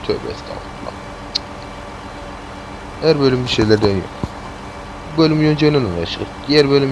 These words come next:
gene yulafla uğraşır. Gene yani tarladan çıkış yok. Yemin ediyorum Türkiye simülasyonu gibi var ya.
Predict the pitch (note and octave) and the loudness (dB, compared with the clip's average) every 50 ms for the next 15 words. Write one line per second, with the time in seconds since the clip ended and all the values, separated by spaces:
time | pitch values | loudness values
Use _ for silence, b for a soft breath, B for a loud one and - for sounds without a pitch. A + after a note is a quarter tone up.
0 | C3 C3 C3 B2+ B2 B2+ B2 B2 A#2 A#2+ A#2+ A#2 B2 A2+ G#2 A2 G#2 G2 F#2 F#2 | 0 -2 -2 -2 0 2 2 2 2 2 4 6 6 6 6 4 2 2 4 2
1 | F2+ F2 F2 F2 - - - - - - - - B1+ C2 - - - - - - | 2 0 0 0 -2 -4 -6 -8 -10 -8 -4 -4 -4 -4 -6 -8 -10 -12 -12 -12
2 | - - - - F#2+ - - - D3+ D#3 D#3+ C#3+ B2+ C3 C3 C3 - - - - | -12 -8 -2 -2 -2 -2 0 4 4 6 6 6 6 6 4 4 2 0 0 -2
3 | - - G2+ F2 - - - - - - - - - - - - - - - - | 0 2 0 0 0 -4 -12 -12 -12 -12 -12 -10 -10 -10 -10 -10 -12 -12 -10 -10
4 | - - - - - - - - - - - - - - - - - - - - | -10 -12 -12 -12 -12 -12 -12 -12 -12 -12 -10 -10 -10 -12 -12 -12 -12 -12 -12 -12
5 | - - - - - - - - - C3 D3+ F3 F3 C#3+ B2 A#2+ A2 - - - | -12 -12 -12 -12 -12 -12 -10 -2 2 4 6 6 6 6 6 4 4 2 -2 -6
6 | - D#3 D#3+ - - D3 B2+ - - B2+ B2 A#2+ A2+ - - A#2+ A#2 A2+ G#2 G2 | -6 -4 -4 0 0 0 0 0 0 2 4 4 4 4 4 0 0 -2 -2 -4
7 | G2 F#2+ F#2+ G2 G#2 G#2 G2+ E2 | -2 2 6 6 6 6 6 2